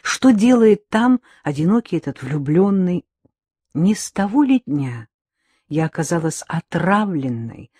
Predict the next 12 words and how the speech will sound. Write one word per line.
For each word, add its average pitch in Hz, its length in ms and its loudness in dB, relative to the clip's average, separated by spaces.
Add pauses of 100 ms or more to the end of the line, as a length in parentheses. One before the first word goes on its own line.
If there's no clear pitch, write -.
(200)
сладостным 185 920 0
ядом 160 580 0 (380)
разысканий 202 1120 -2 (140)
человека 151 760 -4
во 135 220 -6
времени? 139 1000 -10 (1200)
Помню 262 380 8
чувство - 440 -6 (100)
оторопи. 123 720 -6 (920)
Как? 185 520 -6 (1040)
Они 147 340 -2
были 185 460 0